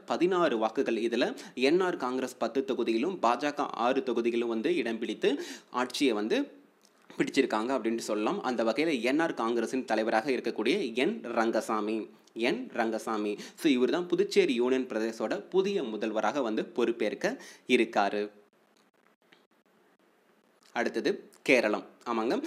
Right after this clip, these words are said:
கேரள மாநிலத்திற்கும் கடந்த ஏப்ரல் ஆறாம் தேதி ஒரே கட்டமாக தான், அதாவது சிம்பிளா சொல்லணும்னா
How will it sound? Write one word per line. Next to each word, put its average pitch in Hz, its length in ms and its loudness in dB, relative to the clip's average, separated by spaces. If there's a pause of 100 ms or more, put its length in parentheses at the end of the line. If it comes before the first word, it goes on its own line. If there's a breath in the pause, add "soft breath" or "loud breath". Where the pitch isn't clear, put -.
(260 loud breath)
கேரள 220 300 8 (160)
மாநிலத்திற்கும் 113 640 0
கடந்த 120 240 0 (160)
ஏப்ரல் 151 260 -2 (140)
ஆறாம் 131 320 0
தேதி 107 180 2 (300 loud breath)
ஒரே 165 160 6 (100)
கட்டமாக 107 480 -2
தான், 127 220 -2
அதாவது 107 340 0 (320 loud breath)
சிம்பிளா 139 360 2 (100)
சொல்லணும்னா 113 340 0